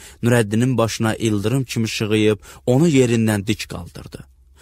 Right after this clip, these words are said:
Bu halda qulluqçu Bahar içəri daxil oldu. Nurəddin soruşdu. "Bahar, de görüm anamı bastırdılarmı?" Bahar gözlərinin yaşını silərək, "Bəli, bastırdılar. Kaş onun əvəzinə mən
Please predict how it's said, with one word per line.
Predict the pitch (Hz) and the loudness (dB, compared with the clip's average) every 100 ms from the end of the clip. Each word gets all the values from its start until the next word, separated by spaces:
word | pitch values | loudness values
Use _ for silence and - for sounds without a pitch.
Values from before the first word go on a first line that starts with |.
| - | -10
Bu | 156 202 | 2 4
halda | 202 170 170 | 4 2 0
qulluqçu | 147 147 139 - 139 | 2 2 0 0 0
Bahar | 120 123 113 | 0 0 -2
içəri | - 107 101 - | -2 0 -2 -4
daxil | 92 - - | -8 -10 -12
oldu. | 65 - - _ - - | -12 -14 -20 _ -20 -4
Nurəddin | 117 113 104 110 107 - | 0 2 2 0 0 -2
soruşdu. | - 117 95 - - - - _ | -4 -2 -2 -8 -14 -18 -20 _
"Bahar, | 160 143 160 117 - - - - - | -2 2 2 0 -6 -20 -20 -6 2
de | |
görüm | 165 151 156 | 4 6 4
anamı | 147 143 147 151 | 4 2 2 2
bastırdılarmı?" | 135 - 151 139 165 156 110 - - - - - _ _ | 2 2 0 2 2 2 -2 -6 -16 -20 -20 -20 _ _
Bahar | 110 104 131 127 | -4 0 -2 -2
gözlərinin | 117 110 107 104 104 104 | 0 0 2 0 0 0
yaşını | 101 92 - 101 | 0 -2 -4 -6
silərək, | - 87 104 98 92 - _ _ _ _ _ _ | -6 -4 -2 -2 -4 -8 _ _ _ _ _ _
"Bəli, | 151 143 117 - | -4 -4 -4 -6
bastırdılar. | 104 - 110 101 104 92 92 - _ _ _ _ _ - | -8 -6 -6 -4 -4 -6 -10 -18 _ _ _ _ _ -4
Kaş | 156 - | -2 0
onun | 127 120 | -2 -2
əvəzinə | 113 117 107 113 110 | -2 -2 -2 -2 -2
mən | 107 | -2